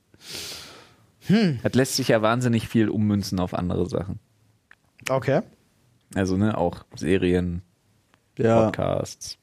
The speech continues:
Speaker 2: Bücher. Hat ja einen Grund auch. Aber generell dieses ganze Horror- und Mörderzeugs ist ja nicht umsonst so faszinierend. Ich meine, es ist ein riesen erfolgreiches Genre. Der, einer der erfolgreichsten Schriftsteller unseres Landes ist hier Ole Fitzek,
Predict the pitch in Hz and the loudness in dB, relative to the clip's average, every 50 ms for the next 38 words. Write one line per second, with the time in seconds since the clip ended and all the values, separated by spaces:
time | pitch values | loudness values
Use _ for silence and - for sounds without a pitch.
0 | _ - 98 95 90 - - 101 101 98 95 98 98 - _ _ _ _ _ _ | _ -4 -4 -4 -2 -2 -2 -2 -2 -2 -2 -4 -6 -10 _ _ _ _ _ _
1 | _ _ _ _ _ _ _ _ _ _ _ _ _ _ _ _ _ _ _ - | _ _ _ _ _ _ _ _ _ _ _ _ _ _ _ _ _ _ _ -4
2 | - 101 113 113 107 92 95 - 117 147 165 170 - 98 101 101 - - - - | 0 0 2 0 0 0 2 2 4 4 2 0 0 0 0 0 -2 -6 -14 -14
3 | - - 113 117 117 135 139 139 127 151 165 160 156 147 143 135 - 127 139 147 | -4 0 2 2 4 4 4 4 4 4 4 4 2 0 0 2 2 2 2 2
4 | - 143 131 147 147 165 156 147 131 120 135 127 - 123 120 120 123 147 151 151 | 0 0 0 2 2 2 2 2 2 0 -2 -2 0 2 4 4 6 6 4 4
5 | 139 - - - 139 135 139 131 - - - 147 - 156 143 147 135 127 143 143 | 2 0 0 2 4 4 4 2 0 -4 -6 -2 0 0 0 0 0 -2 0 2
6 | 139 147 160 - - 151 - - 120 - - - 113 104 104 98 95 - - 123 | 2 2 0 -2 -4 -6 -2 -2 -2 -2 -2 -4 -2 0 0 0 0 -2 -2 0
7 | 117 120 131 131 123 139 135 139 139 127 139 151 143 147 131 131 - - 139 135 | 0 2 0 0 0 -2 -2 -2 0 2 2 2 0 0 -2 -2 0 2 0 2
8 | - 135 123 - - 123 120 120 113 139 143 139 131 127 120 117 104 - 110 123 | 2 0 0 0 -2 0 2 2 2 4 4 4 4 4 4 4 4 4 2 2
9 | 139 127 131 123 123 - - 143 143 - 143 135 127 - 135 - - 151 147 - | 4 4 4 4 4 4 2 0 2 2 0 0 0 -2 -4 0 0 0 0 -2
10 | - - - 135 135 135 127 127 139 135 135 123 123 113 113 117 131 143 143 131 | -2 0 2 4 4 4 2 2 0 2 2 2 2 4 4 2 2 2 0 -2
11 | 131 127 120 - 143 - - 123 117 - - - 170 160 - - 143 127 - | -2 -2 0 2 2 2 4 2 0 0 2 0 0 2 2 2 2 0 0